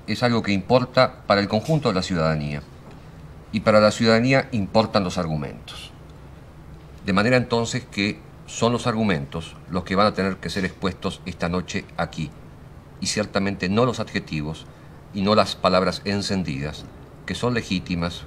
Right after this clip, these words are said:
que son sentidas, por supuesto, con un sentimiento patriótico, pero que en una negociación,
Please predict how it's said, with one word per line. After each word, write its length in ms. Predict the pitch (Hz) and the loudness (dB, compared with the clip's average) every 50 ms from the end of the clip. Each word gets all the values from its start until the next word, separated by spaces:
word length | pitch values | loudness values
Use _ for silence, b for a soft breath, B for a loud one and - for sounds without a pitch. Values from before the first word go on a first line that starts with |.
| - - | -8 -8
que 100 | 87 82 | -6 -2
son 200 | - 104 107 - | -2 -2 0 0
sentidas, 480 | - 95 92 92 - 85 82 78 71 | 0 0 0 0 -2 0 0 0 -2
por 180 | 65 - - - | -2 -4 -6 -6
supuesto, 420 | - 76 - 95 87 - - 85 | -8 -4 -4 -4 -4 -4 -6 -8
con 140 | - 80 80 | -6 -4 -4
un 80 | 90 82 | -4 -4
sentimiento 500 | - 87 82 - 87 85 90 92 - 71 | -4 -4 -4 -2 -2 -2 -2 -2 -2 -4
patriótico, 600 | 80 78 - 80 69 62 - - 80 - 82 80 B B B B B B B B B B - - - - | -4 -4 -4 -6 -8 -8 -10 -12 -10 -10 -10 -10 B B B B B B B B B B -18 -18 -10 -2
pero 320 | 98 92 90 92 87 78 | 0 2 2 2 2 0
que 240 | - 87 87 80 - - - - - - | 0 -2 -2 -2 -2 -6 -14 -16 -8 -4
en 180 | 87 85 87 | -2 0 2
una 160 | 101 113 113 | 4 4 4
negociación, 800 | 110 110 98 98 92 - 104 90 - - 92 85 80 78 80 | 4 4 2 0 0 0 -2 -2 0 0 0 0 0 0 -2